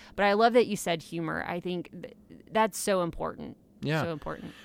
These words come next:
Speaker 2: Well, and, and we've talked about this so many times, and we're gonna look at this in the context of marriage, because w-, we, we assume most people who listen to our podcast are married and that they're in blended families, 'cause that's a lot of what we do. Um,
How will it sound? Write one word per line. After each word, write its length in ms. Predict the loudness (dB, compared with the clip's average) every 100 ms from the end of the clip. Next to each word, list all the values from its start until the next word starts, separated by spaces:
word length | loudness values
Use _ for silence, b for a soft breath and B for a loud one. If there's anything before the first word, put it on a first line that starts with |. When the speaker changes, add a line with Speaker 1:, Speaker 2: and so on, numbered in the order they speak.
| B 8
Speaker 2:
Well, 220 | 8 10
and, 220 | 6 4
and 160 | 2 4
we've 160 | 4
talked 160 | 2 -2
about 120 | -2
this 140 | -4 -6
so 320 | -8 -2 0
many 140 | 0
times, 320 | 0 -2 -2 -4
and 160 | -6 -6 -10 -2
we're 100 | 0
gonna 100 | 2
look 120 | -2
at 80 | -4
this 180 | -6 -4
in 60 |
the 60 | -6
context 440 | -2 -2 -4 -6
of 120 | -8 -6
marriage, 520 | -2 0 -2 -4 -8
because 300 | -8 -8 -8
w-, 400 | -16 -20 -18 -18 -16
we, 180 | -14 -12 -10
we 240 | -10 -10
assume 400 | -8 2 4 4
most 180 | 2 2
people 180 | 0 2
who 80 | 2
listen 260 | 2 0 0
to 60 |
our 80 | 0
podcast 460 | 0 -2 -2 -2 -2
are 60 |
married 360 | 0 0 -2 -6 B B B
and 220 | 0 2 2
that 100 | 4
they're 160 | 4
in 100 | 4
blended 280 | 2 2 2
families, 360 | 2 2 -2 -2
'cause 200 | -6 -4
that's 260 | -4 -6
a 60 | -4
lot 160 | 0 0
of 60 |
what 100 | 0
we 80 | 0
do. 300 | 4 6 4 B B B B 4
Um, 380 | 6 6 2